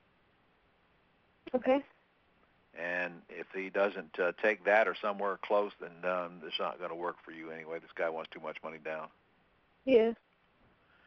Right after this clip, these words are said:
Speaker 2: And don't worry
Speaker 1: Okay.
Speaker 2: about this deal.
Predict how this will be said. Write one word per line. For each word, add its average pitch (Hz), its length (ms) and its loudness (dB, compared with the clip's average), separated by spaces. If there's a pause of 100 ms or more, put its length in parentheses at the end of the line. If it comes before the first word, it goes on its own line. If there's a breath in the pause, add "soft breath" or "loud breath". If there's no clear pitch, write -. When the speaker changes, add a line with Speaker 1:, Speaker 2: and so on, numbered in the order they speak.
(680)
Speaker 2:
And 90 120 -8
don't 208 200 2
worry 92 200 0
Speaker 1:
Okay. - 220 12
Speaker 2:
about - 120 10 (180)
this 190 200 -12
deal. 90 280 -2